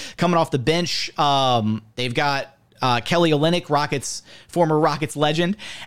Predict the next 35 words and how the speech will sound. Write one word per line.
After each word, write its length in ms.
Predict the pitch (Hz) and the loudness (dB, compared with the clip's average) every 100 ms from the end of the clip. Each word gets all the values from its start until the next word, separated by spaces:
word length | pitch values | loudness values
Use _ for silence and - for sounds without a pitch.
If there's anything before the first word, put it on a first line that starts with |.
| - | -4
and 360 | 156 156 151 | 0 2 2
they 120 | 143 | 2
have 140 | 185 196 | 0 0
a 60 | |
ton 260 | 262 - 220 | -2 0 2
of 120 | 185 | 2
rebounding 560 | 151 165 143 117 104 107 | 0 0 2 2 0 0
on 200 | 151 156 | 2 2
their 100 | 151 | 2
team. 200 | 131 151 | 2 0
And 80 | 139 | 0
even 180 | 220 311 | 0 2
their 120 | 247 | 2
guards 600 | 135 131 156 110 85 - - - - | 4 4 4 2 -2 -10 -16 -18 -2
are 400 | 139 139 131 127 | 4 4 4 2
actually 360 | - 143 - 143 | 0 -4 -2 0
decent 380 | 120 151 147 139 | 0 0 -2 0
rebounders 760 | 123 139 135 123 110 98 - | 0 2 4 4 4 0 -4
for 200 | - 165 | 0 2
their 160 | 147 135 | 4 2
size. 640 | - 139 131 135 104 95 | 2 2 2 2 0 -2
Um, 300 | - 127 117 | 0 2 2
Colin 260 | 120 156 143 | 2 2 2
Sexton 380 | - 151 - 143 | 0 -2 0 -2
had 120 | 139 | 0
three 160 | 143 | 2
offensive 360 | 147 143 135 135 | 2 4 2 0
rebounds. 320 | 143 139 135 | 2 2 0
Chris 260 | - 151 - | 0 -2 0
Dunn 280 | 107 135 147 | 0 2 2
had 120 | 147 | 0
a 40 | |
couple 300 | - 131 143 | -2 2 2
offensive 300 | 139 135 131 | 4 0 -2
rebounds. 420 | 131 135 135 131 | 0 2 4 2